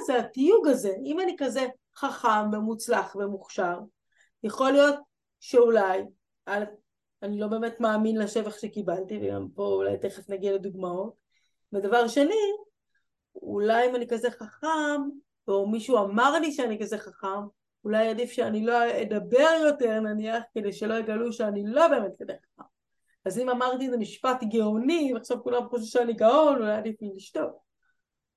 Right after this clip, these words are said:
אבל בקיצור, שבח לא באמת מחזק לנו את ה-, את התחושה העצמית. לא באמת מקדם אותנו למה אנחנו יכולים לעשות.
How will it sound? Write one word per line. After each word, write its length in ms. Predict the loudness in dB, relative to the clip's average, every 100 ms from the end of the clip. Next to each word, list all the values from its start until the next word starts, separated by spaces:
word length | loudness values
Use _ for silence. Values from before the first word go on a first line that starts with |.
| _ _ _ _ _ -6
אבל 100 | -4
בקיצור, 540 | -4 -8 -2 2 2
שבח 560 | 0 6 6 6 2 0 -6 _ _ _ _
לא 200 | 2 4
באמת 520 | 6 6 4 4 2 -2 -6
מחזק 460 | -8 -2 2 4 2
לנו 300 | 2 0 0
את 60 | -2
ה-, 240 | 0 -2
את 100 | -4
התחושה 460 | -6 -8 -4 -2 0
העצמית. 400 | -2 -6 -10 -12 _ _ _ _ _ _
לא 160 | 2 4
באמת 340 | 6 4 2
מקדם 560 | 0 0 0 6 8 8
אותנו 400 | 6 4 0 0
למה 240 | 0 -2
אנחנו 260 | -4 -6 -10
יכולים 260 | -6 -6 -4
לעשות. 420 | -6 -6 -10